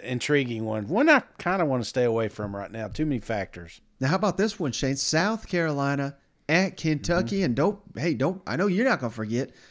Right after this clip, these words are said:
Speaker 2: 'cause we played the clip about twenty-six times. It's a sunglass game where Mark Stoops, Shane Beamer, they do not like
Speaker 1: Mm-mm.
Speaker 2: each other. I'm, I'm just reading in between the lines, but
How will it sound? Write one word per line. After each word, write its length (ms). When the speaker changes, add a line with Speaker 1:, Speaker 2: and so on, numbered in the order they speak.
Speaker 2:
'cause 160
we 100
played 280
the 80
clip 240
about 260
twenty-six 540
times. 360
It's 200
a 40
sunglass 680
game 240
where 160
Mark 380
Stoops, 360
Shane 240
Beamer, 220
they 180
do 140
not 380
like 420
Speaker 1:
Mm-mm. 460
Speaker 2:
each 240
other. 220
I'm, 160
I'm 140
just 180
reading 240
in 60
between 280
the 60
lines, 240
but 220